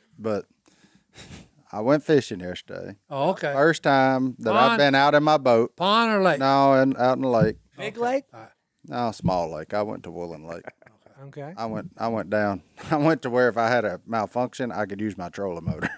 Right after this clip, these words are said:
Speaker 1: <laughs>
Speaker 3: There we go.
Speaker 1: I wasn't getting towed
Speaker 2: So
Speaker 1: back
Speaker 2: what is
Speaker 1: to the
Speaker 2: this,
Speaker 1: ramp.
Speaker 2: Old River?
Speaker 1: No, yeah, it's Old Oxbow off Bass River. But
Speaker 2: Okay.
Speaker 1: anyway,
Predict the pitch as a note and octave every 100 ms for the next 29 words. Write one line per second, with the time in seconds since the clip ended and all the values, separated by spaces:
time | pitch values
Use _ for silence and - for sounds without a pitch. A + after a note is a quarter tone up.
0 | _ _ _ E3 F3+ C3+ C3+ A#2 B2 D3+
1 | A#2+ B2 G#2+ - A2 G#2+ F3+ F#3+ D#3+ F3
2 | E3+ G3 G3+ F#3 F#3+ G3+ F#3+ - _ _
3 | _ _ _ _ _ - D#3 D3 E3+ B2+
4 | C3+ B2+ G#2+ A2 - A2 G2+ F#2+ G2 F2+
5 | - F2+ E2 F2 G2+ E3 E3+ C#3 G#2 F2+